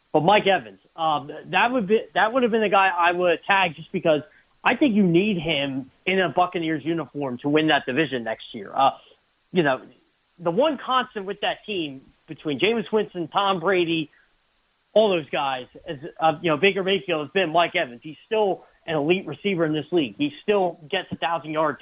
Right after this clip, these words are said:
every season. Uh, he's ten for ten again, a thousand yard seasons. So I would have tagged him. I would have paid him twenty-one million dollars this year and took that hit and tried to sign Winfield to a long-term deal and try to take care of Baker Mayfield, 'cause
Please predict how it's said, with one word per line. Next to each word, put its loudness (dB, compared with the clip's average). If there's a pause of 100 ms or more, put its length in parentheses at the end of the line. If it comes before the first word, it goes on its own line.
(140)
every 0
season. -4
Uh, 2
he's -4
ten 0
for -8
ten -2
again, -6
a -8
thousand 0
yard -4
seasons. -2 (400)
So 6
I 4
would 2
have -10
tagged -2
him. -2
I -4
would -4
have -12
paid -4
him -4
twenty-one 2
million 2
dollars 2
this -10
year 0
and -8 (560)
took 2
that 2
hit -4
and -12 (100)
tried 2
to -2
sign 2
Winfield 2
to -2
a 0
long-term 0
deal 2
and -2 (300)
try 6
to -2 (260)
take -2
care 2
of -2
Baker -2
Mayfield, -2
'cause -8